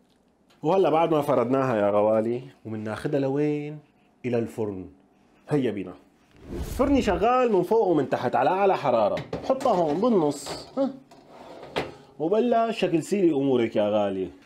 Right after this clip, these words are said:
طبعًا الفرن تبعنا لازم يكون حامي. ليش؟ لحتى الدجاج ما يطلع المي اللي فيه وينشوى شوية مرتبة وتتشكلس أموره.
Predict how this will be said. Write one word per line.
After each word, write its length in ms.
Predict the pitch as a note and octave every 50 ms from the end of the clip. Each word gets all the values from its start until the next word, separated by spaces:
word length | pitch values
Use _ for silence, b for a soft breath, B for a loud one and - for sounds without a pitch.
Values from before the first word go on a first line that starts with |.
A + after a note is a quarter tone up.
| _ -
طبعًا 240 | D3 D#3 E3 D#3 C#3
الفرن 360 | C#3 C3+ C3+ D3+ E3 E3+ E3+
تبعنا 460 | E3+ D3+ D#3 E3+ F#3+ G#3+ A3+ A#3 A#3+
لازم 300 | - D#3 C#3+ A2+ C3 C#3
يكون 300 | C3+ C#3 - E3 E3+ D3+
حامي. 600 | - - - - D3+ D#3 E3 E3 D#3 C#3+ B2+ A#2+
ليش؟ 420 | A2+ C3+ D#3+ F3+ F3+ F3+ F3 - -
لحتى 260 | - B2 - - C3
الدجاج 320 | A#2+ A2 D3+ E3+ F3+ D3+
ما 120 | D#3 E3 E3+
يطلع 320 | E3 E3 D#3+ D#3+ C#3+ C3
المي 300 | B2+ C3 C#3 C#3 C#3 C#3
اللي 140 | C3 B2+ C3+
فيه 300 | - - E3 F3+ F#3+ G3
وينشوى 800 | C#3+ B2 B2 A#2+ B2 A#2+ A#2+ - E3+ F3+ F#3+ G3 G3 G3+ G3+
شوية 640 | G3 - E3+ E3 F3+ G3+ G3+ G#3 G#3+ A3 A3 - -
مرتبة 840 | C#3+ B2+ B2 C3+ D3 D#3+ - - G#3 G3+ G3 G3+ G#3 G#3+ A3 A3+ F3+ - - -
وتتشكلس 600 | - - C3+ C#3 - C#3 - B2 A2 G#2+ - -
أموره. 360 | G#2 G2+ G2+ G2 F#2 E2+ -